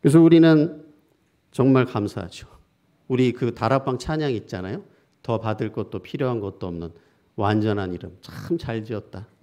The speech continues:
그래서 이 밤에 오직 그리스도로 완전 결론 내는 밤 되시기 바랍니다. 이십 절 하반절에 보면 나무상을 가지고 다니며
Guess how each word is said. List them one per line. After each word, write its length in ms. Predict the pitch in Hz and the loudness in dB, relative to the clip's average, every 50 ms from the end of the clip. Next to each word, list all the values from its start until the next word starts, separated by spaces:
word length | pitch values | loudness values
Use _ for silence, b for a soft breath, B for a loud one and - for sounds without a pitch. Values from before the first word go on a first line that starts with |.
| _ b b b b b b b b b b b b _ _ _ _ | _ b b b b b b b b b b b b _ _ _ _
그래서 640 | - 131 139 131 123 139 127 131 127 - b b b b b b b b b b b b b _ _ _ _ | 4 6 6 6 6 6 6 6 4 2 b b b b b b b b b b b b b _ _ _ _
이 120 | - 120 131 | 4 6 6
밤에 520 | 120 143 139 135 131 131 127 131 127 - - | 8 8 8 8 8 8 6 4 2 2 4
오직 760 | 156 170 202 220 226 233 240 240 233 233 233 233 226 226 - | 6 8 8 8 8 8 8 8 6 4 2 0 0 -2 -2
그리스도로 800 | - - 180 175 185 185 180 - 175 180 180 175 180 175 175 123 | 0 2 4 4 4 4 2 0 0 2 4 6 6 4 4 4
완전 840 | 110 113 120 143 190 226 233 233 196 214 220 220 214 214 214 226 - - - | 4 4 4 4 4 2 2 2 4 4 6 6 6 4 2 -2 -8 -4 0
결론 520 | - - 139 156 170 202 220 226 226 214 | 4 6 8 8 8 8 8 8 8 6
내는 260 | 208 202 196 190 185 | 6 6 6 4 4
밤 180 | 175 170 160 151 | 2 2 2 2
되시기 320 | 147 135 131 - 139 139 | 0 0 0 0 0 0
바랍니다. 520 | 123 110 95 95 90 95 92 - - 110 123 160 b b b b b b b b b b b b b b b b b b b b b b _ _ _ _ _ _ _ _ _ _ _ _ _ _ b b b b b b b b b b - | 0 0 -2 -2 -4 -4 -6 -8 -10 -12 -14 -16 b b b b b b b b b b b b b b b b b b b b b b _ _ _ _ _ _ _ _ _ _ _ _ _ _ b b b b b b b b b b -2
이십 420 | 156 123 123 - 151 139 - - | 0 2 4 4 4 2 2 2
절 300 | - 143 135 139 131 131 | 4 6 6 8 6 6
하반절에 640 | 135 - - - 151 156 151 143 131 131 127 120 113 | 2 2 2 4 6 6 6 6 6 4 4 4 4
보면 440 | 104 101 104 113 120 104 92 101 - b b b b b b b b b b b b b b _ _ _ | 4 4 4 4 2 2 -2 -6 -12 b b b b b b b b b b b b b b _ _ _
나무상을 840 | - - 110 117 127 143 151 160 160 156 160 156 147 151 147 143 135 | 2 6 8 8 10 10 10 8 8 8 8 6 8 8 8 8 8
가지고 380 | 139 131 120 120 131 127 135 123 | 6 6 4 4 2 2 4 4
다니며 540 | 127 120 113 117 113 135 160 190 220 226 | 4 4 4 4 4 6 4 4 2 0